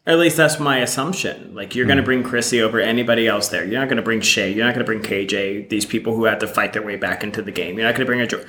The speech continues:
Speaker 1: like, that's what makes the most sense. And so,
Speaker 2: Mm-hmm.
Speaker 1: yeah,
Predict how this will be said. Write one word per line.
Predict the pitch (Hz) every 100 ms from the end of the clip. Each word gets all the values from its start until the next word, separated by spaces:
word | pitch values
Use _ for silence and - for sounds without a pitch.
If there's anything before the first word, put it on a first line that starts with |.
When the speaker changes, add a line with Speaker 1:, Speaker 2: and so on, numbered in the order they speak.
| -
Speaker 1:
like, | 147 135 120 - - _ -
that's | 135 127 - -
what | 143 -
makes | 117 110 -
the | -
most | 107 98 92
sense. | - 80 - -
And | -
so, | - -
Speaker 2:
Mm-hmm. | 104
Speaker 1:
yeah, | 98